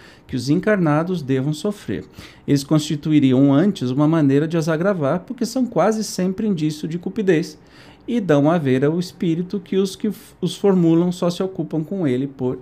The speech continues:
interesse. Então, se o espírito quer resolver algum problema, ele vai inspirar e vai, de algum jeito, inspirar as pessoas pra que isso se resolva. Mas não, nós estamos falando de evocação, você perguntar para um espírito onde é que tá aquela herança que tá escondida, et cetera e tal.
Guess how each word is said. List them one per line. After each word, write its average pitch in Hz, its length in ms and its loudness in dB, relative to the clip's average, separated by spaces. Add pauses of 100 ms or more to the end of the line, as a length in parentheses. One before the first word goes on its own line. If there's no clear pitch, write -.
interesse. 147 640 -4
Então, 214 320 -4
se - 240 -8
o 285 100 -2
espírito 135 560 -4
quer 143 140 -2
resolver 127 360 -2
algum 123 200 -4
problema, 123 720 -6 (760)
ele 220 140 -2
vai 220 160 2
inspirar 190 840 0
e 131 60 -2
vai, 160 320 -4
de 196 100 -8
algum 190 320 -2
jeito, 175 320 -2
inspirar 185 300 -2
as 175 100 -2
pessoas 175 460 -4
pra 185 140 -4
que 185 160 -6
isso 175 140 -4
se 175 100 -2
resolva. 151 500 -2
Mas 143 280 -4
não, 202 400 2 (340)
nós - 100 0
estamos 185 220 -2
falando 208 500 0
de 151 160 0
evocação, 190 760 0
você 123 240 -6
perguntar 185 960 0
para 147 260 2
um 143 160 4
espírito 139 680 -4
onde 131 140 -2
é 139 100 0
que 175 120 -12
tá 143 180 -2
aquela 147 300 -2
herança 131 420 -2
que 131 80 -4
tá 135 160 -2
escondida, 131 600 -4
et 113 100 -10
cetera 156 300 -8
e - 20 -8
tal. 147 220 -6